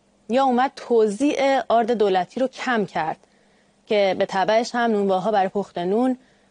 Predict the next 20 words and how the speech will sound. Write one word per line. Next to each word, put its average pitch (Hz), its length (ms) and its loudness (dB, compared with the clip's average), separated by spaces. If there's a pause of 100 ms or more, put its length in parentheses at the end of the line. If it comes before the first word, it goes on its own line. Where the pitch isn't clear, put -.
باید 240 320 2
از 202 200 0
آرد 233 300 0 (260)
آزاد 196 380 0
استفاده 180 440 -4
می‌کردن 170 460 -4
که 180 180 -4
قی-، - 320 -8 (200)
قیمتش 196 460 0
بیشتر 180 440 -2
هست - 360 -8
و 180 140 -2
این 247 180 0
هم 233 240 -2
دوباره 185 300 0
مجدد 202 640 -2 (460)
ریخت 262 260 -2
توی 240 140 0
این 214 240 0
که 214 360 0